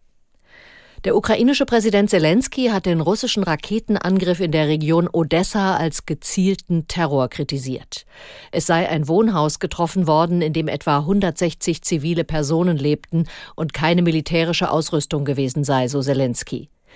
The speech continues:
Bisher seien einundzwanzig Tote gefunden worden, doch die Zahl steige. Moskau bestreitet weiter, zivile Ziele in der Ukraine anzugreifen.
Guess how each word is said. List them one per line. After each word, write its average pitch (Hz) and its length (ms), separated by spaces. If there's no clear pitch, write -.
Bisher 165 300
seien 147 300
einundzwanzig 160 840
Tote - 280
gefunden 147 560
worden, 139 360
doch 147 160
die 139 140
Zahl 131 300
steige. 139 540
Moskau 151 460
bestreitet 160 720
weiter, 127 420
zivile 151 480
Ziele 143 380
in 131 140
der 143 120
Ukraine 143 540
anzugreifen. 120 760